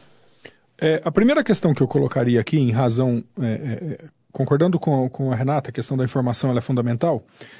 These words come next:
mas tem um outro elemento importante que eu não sei como é que o gabinete do prefeito tratou isto,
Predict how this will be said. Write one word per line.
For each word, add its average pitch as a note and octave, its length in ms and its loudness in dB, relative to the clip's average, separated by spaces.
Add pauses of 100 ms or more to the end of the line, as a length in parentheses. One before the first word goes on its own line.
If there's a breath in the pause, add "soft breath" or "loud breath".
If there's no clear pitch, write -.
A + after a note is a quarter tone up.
(140 loud breath)
mas D3 140 0
tem G3+ 100 6
um G#3 40 8
outro A3+ 180 4
elemento F#3 420 4
importante D3+ 640 4
que - 140 -2
eu C#3+ 200 4
não C#3+ 180 0
sei D#3+ 160 0
como D#3 180 -2
é F3 60 0
que - 100 -6
o F3+ 60 -2
gabinete C#3 420 -2
do A#2 60 -6
prefeito - 400 -6
tratou B2 520 0
isto, - 400 -8